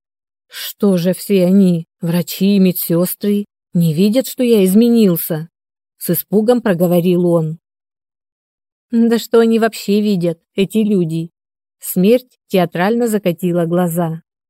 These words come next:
«Каждый смотрит сквозь розовые очки своих иллюзий. Они скорее поверят в то, что и так очевидно,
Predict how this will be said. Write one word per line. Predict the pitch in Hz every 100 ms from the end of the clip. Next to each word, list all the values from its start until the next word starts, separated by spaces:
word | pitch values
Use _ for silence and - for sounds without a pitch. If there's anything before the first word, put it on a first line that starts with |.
| _ _ _ _ _ _
«Каждый | - 254 226 226
смотрит | 233 233 226
сквозь | - 226 214
розовые | 220 208 208 202 202
очки | - - 233
своих | - 196 196
иллюзий. | 220 214 240 202 160 160 - _ _ _ _
Они | 180 190 208
скорее | - 202 202
поверят | 208 175 180 185 196
в | -
то, | 175 180 202 _ _ -
что | - 185
и |
так | 180 180 208
очевидно, | 247 - 233 202 165 160 160